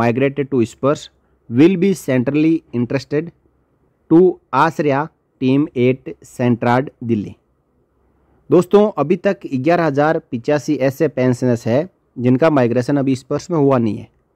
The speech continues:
और वो पेंशन डीपीडीओ से ले रहे हैं।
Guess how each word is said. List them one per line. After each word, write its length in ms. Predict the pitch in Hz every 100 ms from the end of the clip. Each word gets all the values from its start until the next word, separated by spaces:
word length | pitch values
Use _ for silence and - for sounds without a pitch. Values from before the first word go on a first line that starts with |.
| _ _ _ -
और 140 | 135
वो 140 | 156 180
पेंशन 600 | 151 139 143 165 170 180 _ 131
डीपीडीओ 440 | 127 151 143 147
से 140 | 139 139
ले 160 | 110
रहे 120 | 110 139
हैं। 200 | 151